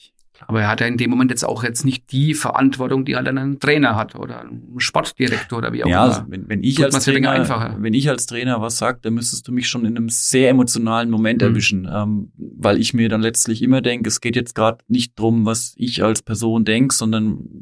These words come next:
Speaker 2: wen oder was ich repräsentiere. Das ist letztlich der Verein. Plus, es geht auf meiner Ebene immer um Amateurbereich. Und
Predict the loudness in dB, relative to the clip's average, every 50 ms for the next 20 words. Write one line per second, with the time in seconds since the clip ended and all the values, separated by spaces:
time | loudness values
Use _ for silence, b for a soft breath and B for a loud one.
0 | -18 -10 -6 -2 2 4 4 4 4 4 2 2 2 2 2 2 0 0 -2 -4
1 | -4 -4 -4 -2 -2 -2 -2 0 -2 -2 0 0 0 0 0 -2 -4 -4 -4 -4
2 | -4 -4 -4 -4 -4 -4 -4 -4 -4 -4 -6 -6 -4 -2 0 2 2 2 0 -2
3 | B B B B B B B B B B _ _ _ -2 2 4 6 6 6 4
4 | 2 0 0 -2 -4 -4 0 0 0 2 2 0 -2 0 0 0 0 0 0 0
5 | -2 -4 -6 -6 -6 -4 -4 -2 -2 -2 0 0 0 0 -2 -2 -4 -4 -6 -6
6 | -4 -4 -6 -6 -10 -16 -20 _ -8 -8 -6 -6